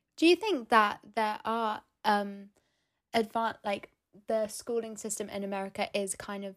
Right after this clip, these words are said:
better than the U K? Because I, I don't completely know what it is, but I know that it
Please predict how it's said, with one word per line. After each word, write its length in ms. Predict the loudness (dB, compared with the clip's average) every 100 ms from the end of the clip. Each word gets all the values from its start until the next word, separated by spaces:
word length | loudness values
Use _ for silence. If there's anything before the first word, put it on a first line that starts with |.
| _
better 300 | -4 -4 -4
than 180 | -6 -4
the 100 | -4
U 200 | -6 -8
K? 260 | -4 -4 -4
Because 380 | -6 -8 -6 -6 -6 -2
I, 240 | 0 -2 -8 _ _ _ _
I 80 | 10
don't 260 | 10 6 0
completely 500 | -10 -2 0 0 0
know 320 | 4 4 4
what 340 | -8 2 4 6
it 160 | 4
is, 220 | 2 0
but 160 | 2 0
I 120 | 2
know 120 | -2
that 200 | -2 -4 -6 _ _ _
it 160 | 0